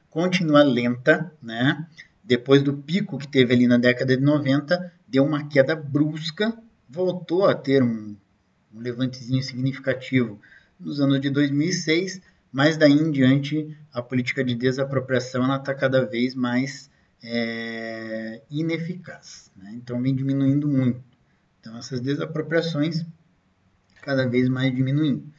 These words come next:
Então agora vamos falar do número de famílias assentadas no Brasil, né? Que são aquelas pessoas que realmente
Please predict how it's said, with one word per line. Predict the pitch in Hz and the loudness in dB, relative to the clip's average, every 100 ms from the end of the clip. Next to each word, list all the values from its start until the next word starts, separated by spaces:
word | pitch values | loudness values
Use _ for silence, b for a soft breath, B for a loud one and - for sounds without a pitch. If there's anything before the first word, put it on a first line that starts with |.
| b b b b | b b b b
Então | 139 | -2
agora | 151 160 160 | 0 0 -2
vamos | 180 | -4
falar | 180 165 165 | -2 0 0
do | 165 | -2
número | 165 165 160 | -2 -2 -4
de | 165 | -4
famílias | 175 170 156 160 160 | -4 -2 0 0 -2
assentadas | 160 190 185 - 139 156 123 117 | -4 -6 -4 2 6 6 6 2
no | 113 | 2
Brasil, | 117 113 117 | 2 2 0
né? | 113 113 | -2 -4
Que | |
são | - | -4
aquelas | 131 135 131 | -2 -2 -2
pessoas | 139 131 139 | -4 -4 -6
que | 143 | -4
realmente | 143 139 135 131 139 156 | 0 0 2 0 0 -8